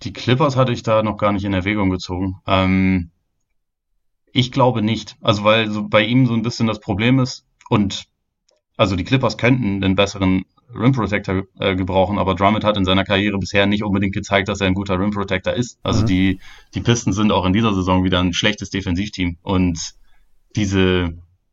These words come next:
Speaker 1: größte individuelle Stärke, die er hat, quasi das individuelle, individuelle Rebounding, schlägt sich jetzt auch nicht unbedingt darauf aus, dass seine Teams dann immer wirklich mehr Rebounds holen als die anderen, sondern er selbst holt einfach nur sau viele Rebounds, weil er vielleicht aber auch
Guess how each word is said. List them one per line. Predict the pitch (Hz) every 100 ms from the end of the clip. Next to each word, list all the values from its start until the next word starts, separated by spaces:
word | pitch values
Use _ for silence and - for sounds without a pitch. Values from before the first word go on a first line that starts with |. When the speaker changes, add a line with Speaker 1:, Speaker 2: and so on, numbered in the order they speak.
| _ _ _
Speaker 1:
größte | - 104 110 -
individuelle | 101 101 95 101 98 95 95
Stärke, | - 95 127
die | 117
er | 104 95
hat, | 135 - _
quasi | - 92 92
das | 92
individuelle, | 92 101 95 98 98 -
individuelle | 113 107 110 110 107 110
Rebounding, | 107 123 117 120 113 117 101
schlägt | - 123 113
sich | 110
jetzt | 110 90
auch | 107 110
nicht | 104
unbedingt | 104 104 104 104
darauf | 95 98 - -
aus, | 98 104 -
dass | 98
seine | 104 95
Teams | 92 107 104
dann | 95
immer | 95 101
wirklich | 98 95 95
mehr | 104 95 92
Rebounds | 139 92 85
holen | 92 92
als | 85
die | 90
anderen, | 90 92
sondern | 92 92 85
er | 107
selbst | 104 117 - -
holt | 95
einfach | 90 95
nur | 95
sau | 92 92
viele | - 95
Rebounds, | 98 123 95 104 - - - - -
weil | - 104
er | 101
vielleicht | 104 95 -
aber | 113 104
auch | 98